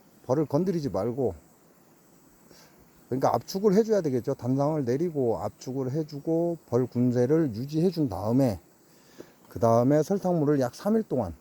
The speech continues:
삼 일 동안 넣어주고요. 설탕물을 약 삼 일 동안 넣어주고 한꺼번에 너무 많은 양을 넣어주는 게 아니라요. 꾸준히, 꾸준히 약, 어, 제가 가지고 있는 자동 사양기는 약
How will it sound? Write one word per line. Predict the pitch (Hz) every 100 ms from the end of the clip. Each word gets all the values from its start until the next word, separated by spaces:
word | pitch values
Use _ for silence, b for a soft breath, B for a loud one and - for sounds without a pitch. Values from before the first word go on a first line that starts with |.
| _
삼 | - - 180
일 | 170
동안 | 160 165 175 147
넣어주고요. | 117 123 113 123 165 - B B B B B B B _ _ _ _ _
설탕물을 | - 208 226 220 208 202
약 | 165
삼 | - 214 226
일 |
동안 | 226 208 180
넣어주고 | 151 175 156 151 160 110 - 101
한꺼번에 | - 226 269 262
너무 | 151 160
많은 | 156 131 175
양을 | 147 120
넣어주는 | 107 98 101
게 | 147
아니라요. | 117 98 113 151
꾸준히, | 208 214 220 143 82 _ -
꾸준히 | 147 160 151 104 90
약, | 120 135 120 _ 101
어, | 104 104 101 101 95
제가 | 135 151 202
가지고 | 208 185 170
있는 | 160 147
자동 | 135 151
사양기는 | 143 120 110 127 156 95 - _ B B B B B _
약 | 107